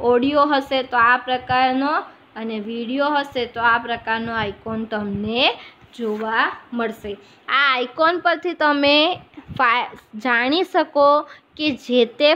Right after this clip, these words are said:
ફાઇલ છે એ કયા એપ્લિકેશન, કયા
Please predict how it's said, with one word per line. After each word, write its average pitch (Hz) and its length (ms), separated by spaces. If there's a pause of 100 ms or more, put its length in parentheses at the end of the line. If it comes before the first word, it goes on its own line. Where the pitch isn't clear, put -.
(120)
ફાઇલ 269 400
છે 277 260 (540)
એ 240 100 (160)
કયા 247 560 (440)
એપ્લિકેશન, 254 1160
કયા 240 320